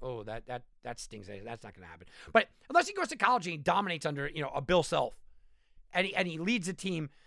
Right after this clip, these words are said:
and everybody, there's just no question about it. "Oh, yeah, oh, absolutely. I mean, this guy was gonna be an all-pro anyway as soon as he stepped on the court." No,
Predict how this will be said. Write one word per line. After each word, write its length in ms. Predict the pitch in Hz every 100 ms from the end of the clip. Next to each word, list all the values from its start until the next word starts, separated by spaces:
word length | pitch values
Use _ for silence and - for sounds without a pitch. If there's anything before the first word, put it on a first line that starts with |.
| _ _ -
and 120 | 156
everybody, 420 | 208 208 185 175
there's 240 | 170 208 165
just 180 | 170
no 120 | 160 160
question 440 | - 180 - 123
about 180 | 107 -
it. 60 | 180
"Oh, 220 | 180 147
yeah, 180 | 127 110
oh, 160 | 151 139
absolutely. 600 | 147 139 123 110 110 113
I 120 | 135
mean, 100 | 135
this 140 | 139
guy 160 | - 123
was 100 | 117
gonna 160 | 123 113
be 140 | 110
an 80 | 104 175
all-pro 480 | 147 143 - 139
anyway 400 | 143 143 123 113
as 160 | 113 104
soon 160 | 151 143
as 80 |
he 60 | 123
stepped 240 | - 131
on 60 | 113
the 60 | 110
court." 180 | 165 - _ -
No, 280 | 339 320